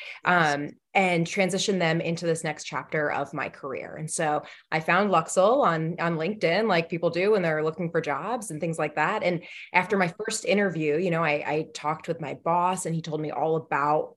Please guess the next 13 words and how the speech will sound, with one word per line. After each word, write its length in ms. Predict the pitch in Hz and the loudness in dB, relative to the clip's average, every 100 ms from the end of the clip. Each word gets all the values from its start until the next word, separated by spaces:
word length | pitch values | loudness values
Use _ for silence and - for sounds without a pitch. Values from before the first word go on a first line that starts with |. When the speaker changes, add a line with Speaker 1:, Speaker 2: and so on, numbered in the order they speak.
| 165 | -4
Speaker 2:
Luxle, 380 | 156 - 165 | -4 -2 -2
which 160 | 170 165 | 0 4
really 220 | 202 220 | 8 10
is 100 | 214 | 10
a 60 | 202 | 6
search 340 | - 170 170 | 0 0 2
engine 420 | 165 160 160 156 | 2 2 2 2
that 140 | 156 151 | 2 2
is 100 | 156 | 0
improving 480 | 156 - - 226 220 | -2 2 4 6 6
access 380 | 190 - 185 - | 4 2 -2 -2
to 100 | 180 | -2
information 760 | 170 170 156 147 - 160 156 | 0 0 -2 -2 -4 -2 -2